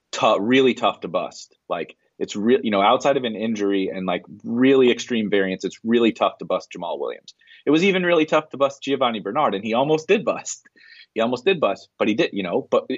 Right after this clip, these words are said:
when you just have four thousand dollar running backs who catch passes and are on the field ninety percent of the time,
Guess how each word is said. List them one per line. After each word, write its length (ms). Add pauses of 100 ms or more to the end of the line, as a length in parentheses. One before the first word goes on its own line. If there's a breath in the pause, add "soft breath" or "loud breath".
when 160
you 100
just 180
have 220
four 280
thousand 320
dollar 240
running 240
backs 240
who 80
catch 280
passes 320
and 120
are 80
on 120
the 80
field 280
ninety 880 (100)
percent 300
of 40
the 60
time, 280